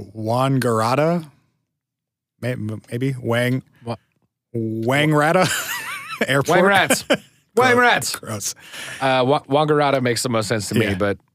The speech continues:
Speaker 2: uh, if you're Australian, please let us know.
Speaker 1: Wangaratta Airport. He was questioned by police, assessed by a mental health officer for a couple of hours, and then released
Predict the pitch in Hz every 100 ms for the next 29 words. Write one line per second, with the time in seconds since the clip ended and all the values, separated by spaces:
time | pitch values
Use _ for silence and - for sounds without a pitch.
0 | _ - 104 101 95 107 101 - 107 98
1 | 92 104 95 95 92 98 95 92 _ 101
2 | 107 131 143 135 135 131 120 120 131 -
3 | 110 101 - _ 120 131 127 - 160 170
4 | - 156 147 120 139 127 127 123 120 120
5 | 117 - _ 131 117 120 139 - - -
6 | _ _ _ _ - 120 160 165 - 139
7 | 131 143 151 135 151 151 120 113 107 110
8 | 110 117 - 107 104 98 - 202 117 98
9 | 127 107 104 107 - - _ _ _ _
10 | - 127 135 131 127 127 143 165 -